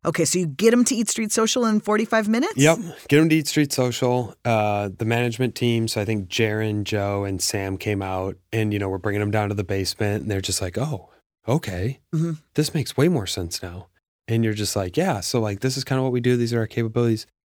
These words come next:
Speaker 2: So in partnership with them, you know, this is how we came along with our cylinder product line, you know, which is a, you know, one of our top performer product lines. Uh, so it's a cylindrical shape that's two and a half inches tall and two and a half inches wide.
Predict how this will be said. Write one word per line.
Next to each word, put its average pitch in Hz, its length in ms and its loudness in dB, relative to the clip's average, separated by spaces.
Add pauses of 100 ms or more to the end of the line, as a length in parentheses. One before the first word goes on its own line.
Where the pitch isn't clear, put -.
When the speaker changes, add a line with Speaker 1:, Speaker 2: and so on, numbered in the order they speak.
(540)
Speaker 2:
So 110 480 0 (180)
in 139 180 4
partnership 135 420 2
with 110 100 -2
them, 113 400 -2
you 113 140 -2
know, 98 100 -2
this 127 220 -2
is 135 80 -6
how 127 100 2
we 107 100 0
came 104 200 -4
along 95 240 -4
with 95 160 -6
our 92 100 -4
cylinder 95 480 -4
product 113 400 -8
line, 92 300 -12 (360)
you - 40 -4
know, 160 80 2
which 131 100 0
is 117 120 -2
a, 101 80 -2 (440)
you 113 120 -2
know, 101 60 0
one 123 140 2
of 143 80 0
our 104 100 0
top - 280 -4
performer 95 380 -6
product 107 380 -6
lines. 98 380 -8 (400)
Uh, 101 240 -2
so 104 200 -2
it's 95 120 -4
a 95 120 -2
cylindrical 113 580 -2
shape 98 380 -4
that's 95 200 -6
two - 140 -6
and 104 80 -2
a 101 60 -4
half 101 120 -10
inches 101 240 -6
tall 95 260 -6
and 90 120 -8
two - 80 -8
and 95 80 -4
a 92 60 -8
half 92 160 -10
inches 95 260 -8
wide. 92 400 -6